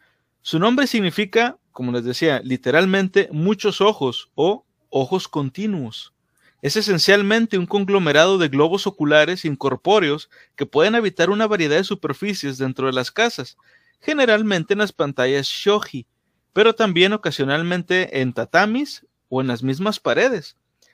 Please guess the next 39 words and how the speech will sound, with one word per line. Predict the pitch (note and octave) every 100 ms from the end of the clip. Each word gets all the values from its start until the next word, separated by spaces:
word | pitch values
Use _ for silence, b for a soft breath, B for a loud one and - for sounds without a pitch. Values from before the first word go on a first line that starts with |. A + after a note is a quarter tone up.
| _
Se | - E3
desconoce | E3 - D#3+ F3+ G3
si | B3 A#3+
se | F3+
trata | D3+ E3 F#3 A3+
de | A3+
una | A#3 - _
sola | - F#3+ A#3+ B3+
criatura | A3+ F#3 A3+ F#3 D#3+ F3+ -
que | C3
crece | - F#3+ F#3+ C#3+
y |
se | - D3+
propaga, | F3+ A#3+ - D#3 B2+ C3 - _ _ _ _
eh, | C3 B2 B2
como | C#3
si | B2+
fuera | - D#3
un | F#3
hongo, | D3 D3 D3 G#3 - b b b b b
o | D3
de | D3+
una | E3+ G#3+ A3+
adición | A3 F#3+ - G3 G#3 -
en | D#3 D3+
forma | - E3+ G3 G#3
de |
racimo | F#3+ E3 - A3 F#3+ E3+ C#3+
de | D#3
muchos | D#3 E3 G3+
seres | - F#3+ G3 F#3+
individuales. | F3+ D#3 D3 E3+ A3 F3+ - - _ _ _ _
En | B2+
cualquier | B2 C3+ A3+ C4
caso, | - B3+ - D#3+ G3+ F3
su | - G3+
presencia | E3+ D3 D#3+ F3 E3
es | F#3+ - -
típica | A#3 - F#3 - D3+